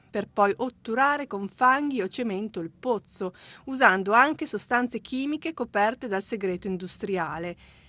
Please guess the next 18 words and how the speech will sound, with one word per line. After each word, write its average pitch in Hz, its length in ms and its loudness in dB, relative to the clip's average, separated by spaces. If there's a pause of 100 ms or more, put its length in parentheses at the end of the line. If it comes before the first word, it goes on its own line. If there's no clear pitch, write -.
(140)
La 196 140 -4
centrale 190 580 2
collegata 196 580 6
allo 190 160 -2
stoccaggio 214 680 2
non 226 180 0
è 226 40 4
ancora 202 360 0
entrata 190 420 -2
in 185 80 -4
attività, 190 640 2 (460)
in 302 140 2
mancanza 240 600 2
del 190 180 -2
piano 262 300 4
di 214 100 -2
emergenza 240 720 2
esterno, 190 920 2